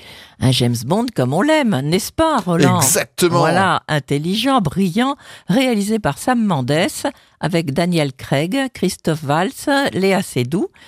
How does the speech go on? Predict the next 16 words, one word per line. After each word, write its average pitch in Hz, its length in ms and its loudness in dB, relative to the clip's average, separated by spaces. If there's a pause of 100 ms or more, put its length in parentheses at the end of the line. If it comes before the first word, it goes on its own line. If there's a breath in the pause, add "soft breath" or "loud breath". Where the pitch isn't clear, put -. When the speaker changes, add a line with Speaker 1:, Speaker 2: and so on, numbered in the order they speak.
(140 loud breath)
Speaker 1:
Monica 226 480 0
Bellucci 185 800 0
et 240 140 0
Ben 226 260 0
Whishaw. 208 480 0 (340 loud breath)
Alors, 147 200 -2
pas 269 140 2
de - 80 -10
surprise, 277 540 0
on 165 60 -2
sait 160 220 -4
que - 40 -18
c'est - 80 -2
un 135 60 0
film 127 220 -2
d'espionnage 175 680 0